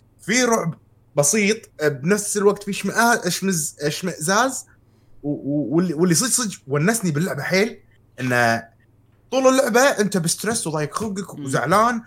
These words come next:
Speaker 1: وتخلص اللعبة ويطلع الكريدت وأنت زعلان و-، و-، و-، يعني، أوكي، خلصت أنت جزء كبير، بس، يعني، للحين تحس بقمته.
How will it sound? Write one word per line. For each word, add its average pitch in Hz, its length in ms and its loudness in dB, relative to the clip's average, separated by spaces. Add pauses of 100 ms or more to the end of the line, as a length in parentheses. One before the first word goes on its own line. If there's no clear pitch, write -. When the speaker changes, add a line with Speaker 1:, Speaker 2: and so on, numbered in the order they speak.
(240)
Speaker 1:
وتخلص 190 500 0
اللعبة 196 320 0
ويطلع 208 400 0
الكريدت 233 480 -4
وأنت 220 200 -4
زعلان 185 500 0
و-، 208 40 -2
و-، 160 340 -6
و-، 143 460 -10 (340)
يعني، 147 240 0
أوكي، 208 180 2
خلصت 175 380 0
أنت 156 160 -4
جزء 139 300 -4
كبير، 156 380 -6 (540)
بس، 196 280 -2
يعني، 220 580 -6
للحين 226 520 -2 (420)
تحس 202 280 -4
بقمته. 139 560 -4